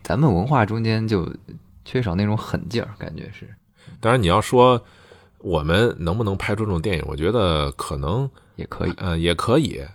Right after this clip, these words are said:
Speaker 2: 对。但是只不过是我们要改变这种心态吧，就是说，呃，没有什么东西是不能碰的。你，你在轻易的否定一个题材之前，可能你要思考一下，是吧？这个东西到底能不能拍出来，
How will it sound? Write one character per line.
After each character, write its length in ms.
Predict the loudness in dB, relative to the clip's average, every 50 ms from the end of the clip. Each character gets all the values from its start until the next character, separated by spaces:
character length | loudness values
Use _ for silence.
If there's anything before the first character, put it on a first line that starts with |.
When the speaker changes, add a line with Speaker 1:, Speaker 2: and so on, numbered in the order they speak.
| _ _ -4
Speaker 2:
对。 220 | -4 -4 -2 -4 -8 -14 -6
但 180 | -4 -2 -2
是 80 | -2 -2
只 140 | -4 -4 -2
不 60 | 0
过 120 | 0 0
是 140 | 0 0 -2
我 120 | -2 -2 -2
们 100 | -2 -4
要 80 | -2
改 160 | -4 -4 -6
变 140 | -4 -4 -4
这 60 | -4
种 120 | -6 -6 -6
心 200 | -4 -4 -4 -4
态 160 | -4 -6 -8
吧， 120 | -8 -10 -12
就 120 | -10 -8 -8
是 80 | -8
说， 280 | -6 -4 -4 -2 -4 -4 -6 -14 -20 _ _ _ _ _ _
呃， 240 | -14 -12 -12 -10 -6 -2
没 80 | -2
有 100 | -2 -2
什 100 | -2 -4
么 80 | -4 -2
东 120 | -2 -2
西 120 | -4 -4 -8
是 60 | -8
不 160 | -6 -6 -6
能 160 | -6 -6 -8
碰 180 | -8 -8 -8 -10 -10
的。 60 | -12 -16 -18 -20 -20 _ _ _
你， 320 | -4 -2 0 0 0 -2 -2
你 200 | -4 -4 -4 -4
在 420 | 0 4 6 8 10 10 8 6 4 -2 -14 -20 _ _ _ _ -2
轻 220 | 2 4 4 6
易 100 | 6 8
的 100 | 6 6
否 220 | 6 4 0 2
定 120 | 2 2 0
一 80 | 2
个 80 | 2 2
题 200 | 0 2 -2 -2
材 160 | 0 0 -2
之 140 | 0 0 -4
前， 400 | -4 -4 -6 -6 -6 -6 -6 -8 -10 -10
可 120 | -6 -4
能 120 | -2 0
你 40 | 0
要 120 | 0 0 -2
思 220 | -4 -2 -2 -2
考 200 | -2 -2 -4 -4
一 80 | -4 -4
下， 180 | -4 -4 -4
是 100 | -6 -6
吧？ 140 | -8 -8 -6 -2
这 80 | -2
个 60 | 0 0
东 140 | 0 -2
西 80 | -2 -2
到 160 | 0 -2 0
底 120 | 0 0 -4
能 100 | -4 -6
不 60 | -6
能 100 | -8 -8
拍 220 | -8 -6 -4 -4 -4
出 80 | -4
来， 80 | -8